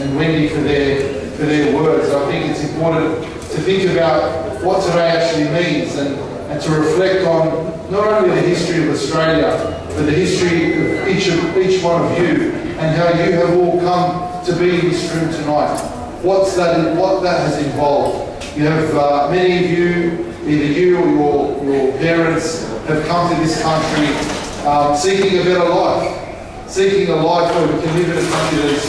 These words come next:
free, that is democratic, that is harmonious. That's who we're celebrating today and what we're celebrating today. And there's many, many millions of Australians that share this same story.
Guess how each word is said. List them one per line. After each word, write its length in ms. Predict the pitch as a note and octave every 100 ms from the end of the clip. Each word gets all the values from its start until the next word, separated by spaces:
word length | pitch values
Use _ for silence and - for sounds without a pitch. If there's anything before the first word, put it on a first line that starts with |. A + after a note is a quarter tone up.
| E3
free, 720 | F3+ F3 E3+ D#3+ E3+ E3 -
that 100 | D#3+
is 140 | D#3
democratic, 720 | F3 E3+ E3+ E3+ E3 E3 D#3+ - - - -
that 160 | E3 D#3+
is 100 | D#3+
harmonious. 1040 | D#3+ D#3+ E3+ F3 E3 - - - - - - - -
That's 320 | G3 G#3 G3+
who 60 |
we're 180 | F#3+ E3
celebrating 680 | E3 E3+ E3 D#3+ D#3 D3+ D3+
today 340 | D3+ D3 D3 C#3+
and 180 | C#3+
what 160 | D#3+ D#3
we're 140 | D#3
celebrating 560 | D3 C#3+ C#3 C#3 C3+ C3+
today. 320 | C3 B2+ B2
And 640 | B2 - - - E3 E3+ F3+
there's 220 | F3 F3+
many, 320 | G3 G3+ G3
many 300 | F#3 F#3 F3+
millions 640 | F3+ F#3 F#3 F3+ - - - - - -
of 180 | E3
Australians 720 | D#3 D#3+ F3+ F3+ F3+ D#3+ D3 -
that 160 | D#3
share 420 | D#3 F3 F3 D#3+ D3 - - - -
this 160 | D#3+ D#3+
same 260 | F#3 E3
story. 460 | - F#3 E3 D#3+ -